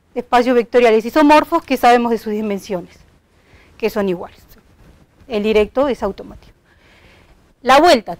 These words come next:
tenemos, eh, las estru-, las álgebras de Lie abelianas y sabemos que tienen igual dimensión. ¿Cómo uno, a partir de esta información, deduce que son isomorfas como álgebras de Lie?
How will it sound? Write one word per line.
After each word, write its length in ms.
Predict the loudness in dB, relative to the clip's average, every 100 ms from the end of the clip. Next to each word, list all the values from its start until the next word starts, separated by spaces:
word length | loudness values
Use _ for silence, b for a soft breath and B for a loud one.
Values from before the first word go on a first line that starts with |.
| _
tenemos, 600 | 0 4 4 4 0 _ _
eh, 680 | 2 6 6 6 4 2 -2 B -2 4 4 4 0
las 140 | -2 -2
estru-, 300 | -2 -2 0
las 320 | 2 2 2
álgebras 380 | 0 2 2 4
de 100 | 2
Lie 180 | 4 4
abelianas 560 | 4 4 4 4 2
y 40 | 0
sabemos 360 | 0 2 2
que 240 | 0 -4 -4 b b -6
tienen 300 | -2 0 0
igual 320 | 2 2 2
dimensión. 580 | 0 -4 -6 -8 -12 -12 _ _ b b b b b -2
¿Cómo 420 | 0 4 4 6
uno, 340 | 6 4 2 b b b b
a 120 | -2 2
partir 280 | 2 4
de 60 | 0
esta 140 | 2
información, 640 | -2 2 2 2 2 2 2
deduce 360 | 2 2 -2
que 100 | -4
son 140 | -2 -2
isomorfas 480 | -2 -2 0 -2 -4
como 240 | -4 -2
álgebras 360 | -2 -4 -6 -6
de 120 | -6
Lie? 200 | -8